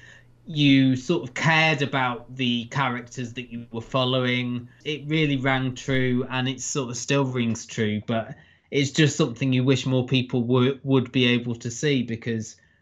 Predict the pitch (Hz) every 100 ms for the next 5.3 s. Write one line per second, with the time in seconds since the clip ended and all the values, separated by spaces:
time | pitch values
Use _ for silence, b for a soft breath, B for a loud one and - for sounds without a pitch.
0 | b 160 156 - 156 143 131 - 143 -
1 | - 123 113 - 147 127 110 123 113 117
2 | 135 131 123 120 120 - 135 123 98 92
3 | 98 104 - b b b b 143 - 175
4 | 185 156 - 139 - 120 131 120 135 131
5 | 131 131